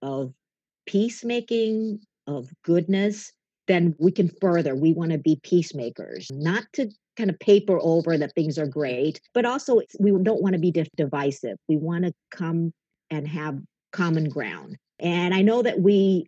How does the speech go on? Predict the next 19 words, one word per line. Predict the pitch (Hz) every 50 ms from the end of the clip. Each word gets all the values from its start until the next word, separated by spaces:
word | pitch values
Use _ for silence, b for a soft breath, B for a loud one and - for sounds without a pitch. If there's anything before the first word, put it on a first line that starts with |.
| _ -
a | 156 151
lot | 156 160 165 165 170
of | 160 185
us | 196 196 - - - - _ _ _
may | 156 156 151 151 147
feel | - 165 160 147
marginalized, | 147 151 156 160 170 165 185 208 208 202 208 208 208 208 214 220 208 202 - - - -
uh, | - 139 135 143 -
but | 190 190 185 170 - - _ _ _ _
we've | 185 185 240 254 214 202 -
all | 190 196 202 214
been | 190 196 180 170
marginalized | 160 151 151 156 135 147 147 147 139 139 131 139 139 -
at | - 135
some | - - 151 143 147
point | - - 135 117 104 - - _ _ _
in | 151 135
our | 131 120 123 110
lives. | 95 67 - 50 - - - - -